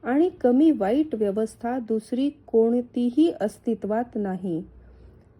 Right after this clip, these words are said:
जगात संपूर्ण दोषरहित असे काही नाही. निर्दोष एक ब्रह्मच. निर्दोषम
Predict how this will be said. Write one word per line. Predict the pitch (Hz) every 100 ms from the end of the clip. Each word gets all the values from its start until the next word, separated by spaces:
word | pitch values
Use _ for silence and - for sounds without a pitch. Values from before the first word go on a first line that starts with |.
| 202
जगात | 190 233 262 -
संपूर्ण | - 214 214 - 285 311 311
दोषरहित | 254 214 240 247 220 214 226 196 - - -
असे | 196 196 247
काही | 247 196 190 208
नाही. | 202 175 170 175 196 _ _ _ - -
निर्दोष | 220 220 202 202 269 226 - - - -
एक | 285 302
ब्रह्मच. | 214 190 196 208 233 233 - - _ _ _ _ _ _ _ _ -
निर्दोषम | 220 214 202 277 285 302 277 196